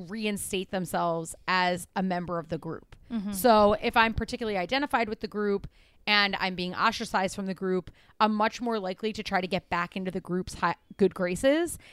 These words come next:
Speaker 1: as opposed to if I already don't really care about being a member of a group and now I'm ostracized from the group, I may be more likely to be like, "Well, forget you, you know, I don't really care if you don't like me, I don't like you either,"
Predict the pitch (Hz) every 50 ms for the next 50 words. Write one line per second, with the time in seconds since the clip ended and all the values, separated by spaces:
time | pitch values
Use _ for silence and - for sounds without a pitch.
0 | - - - 226 220 240 - 262 254 240 - - 233 233 - 220 208 196 - 220
1 | 220 220 202 196 185 202 220 208 214 196 185 143 180 175 170 - - - 170 175
2 | 180 196 202 240 240 240 254 247 247 254 247 254 247 240 262 262 240 247 214 254
3 | 269 269 262 - - 202 196 196 196 196 185 180 - 151 165 175 - - 196 -
4 | 226 214 220 214 - 233 226 220 202 - 240 240 240 240 - - - - - -
5 | - 208 233 247 262 254 247 262 240 220 220 220 214 202 208 - 202 185 185 202
6 | 190 190 190 - 214 208 208 208 196 - 214 190 214 226 - - 202 202 196 196
7 | 196 196 190 190 190 185 185 190 180 175 - - 190 202 202 135 196 202 196 185
8 | - - 185 185 185 175 170 - 180 180 175 - 123 170 175 - - 180 175 175
9 | 180 - - 202 190 196 170 170 180 180 - 185 156 147 180 160 175 170 165 170
10 | 170